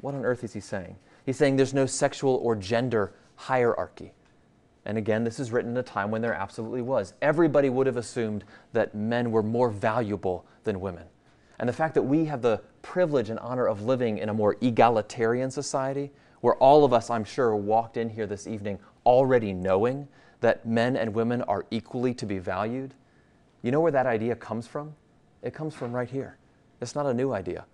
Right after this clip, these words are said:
That's a first century book of Galatians idea. And so what's our author up to? He's saying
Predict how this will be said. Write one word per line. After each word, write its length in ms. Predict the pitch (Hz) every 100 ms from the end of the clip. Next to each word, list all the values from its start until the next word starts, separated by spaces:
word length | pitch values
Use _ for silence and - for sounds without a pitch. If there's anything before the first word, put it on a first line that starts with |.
| _ _
That's 160 | 139 -
a 60 |
first 340 | 123 - 135 -
century 480 | 131 - 131 127 123 _ -
book 160 | 117 127
of 100 | 107
Galatians 460 | 101 92 - 78
idea. 300 | 85 87 90 - _ _ _ _ _ _ _ - - -
And 100 | 131
so 280 | 165 147 - - - -
what's 220 | 143 165
our 160 | 160 113
author 280 | 127 120
up 120 | 107 -
to? 100 | 95
He's 160 | 107
saying 340 | - 131 120